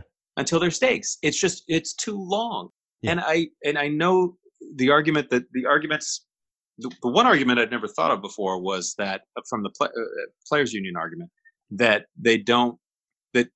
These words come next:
Speaker 1: that teams will need fewer players because they won't be in it for the long haul. They won't need as many pe-, as many warm bodies.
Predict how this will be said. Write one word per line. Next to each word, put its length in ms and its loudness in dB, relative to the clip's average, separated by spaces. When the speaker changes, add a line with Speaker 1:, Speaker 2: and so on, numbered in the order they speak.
Speaker 1:
that 160 -2
teams 340 0
will 120 2
need 200 2
fewer 320 0
players 680 -10
because 320 4
they 100 4
won't 280 2
be 160 -2
in 100 -4
it 120 -4
for 140 -4
the 60 -4
long 300 -2
haul. 280 2
They 80 0
won't 220 -4
need 160 -8
as 140 -10
many 240 -2
pe-, 180 -12
as 140 -6
many 180 -2
warm 320 -4
bodies. 580 0